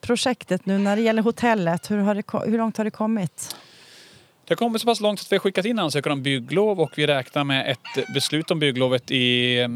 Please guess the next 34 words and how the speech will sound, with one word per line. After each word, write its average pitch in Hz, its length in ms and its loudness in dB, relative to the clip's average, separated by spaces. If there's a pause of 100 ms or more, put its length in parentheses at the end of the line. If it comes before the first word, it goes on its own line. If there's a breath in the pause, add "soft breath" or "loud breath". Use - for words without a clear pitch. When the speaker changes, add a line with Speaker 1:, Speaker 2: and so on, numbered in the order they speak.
(120)
Speaker 2:
början 127 320 0
av 127 80 -4
juli. 123 500 -4 (100)
Eller 139 120 0
vi 131 60 -2
hoppas - 360 2
på - 120 -4
det 123 60 -4
i - 20 -4
början 120 220 -2
av 117 60 -4
juli, 117 300 -4
ska - 80 -10
jag 120 80 -6
säga. 123 260 -6 (100)
Och, - 340 -4
eh, 127 560 2 (560)
samtidigt 151 500 -2 (160)
så 170 120 2
jobbar 139 280 2
vi 143 60 -2
då 139 120 2
med 131 200 2
en, 131 120 -2
en 135 160 -2
upphan-, 131 440 -2
att 135 120 0
upphandla 127 420 0
entreprenaden, 131 680 -2
alltså 127 160 -4
själva 123 160 -4
bygget 123 520 -4
av 120 220 0
det. 117 140 -4